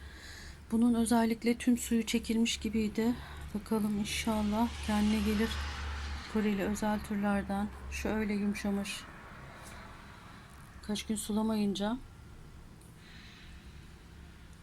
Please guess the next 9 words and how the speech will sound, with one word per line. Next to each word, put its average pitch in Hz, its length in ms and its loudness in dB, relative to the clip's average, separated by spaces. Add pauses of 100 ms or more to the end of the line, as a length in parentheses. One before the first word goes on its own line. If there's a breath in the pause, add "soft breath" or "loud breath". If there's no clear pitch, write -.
(120)
Bu - 40 -16
şekilde 208 480 -2
sabahları 214 480 0
da 233 100 0
kontrol 220 340 -2
ediyorum 202 440 0
arkadaşlar 208 580 0
tek 208 300 -4
tek. - 260 -6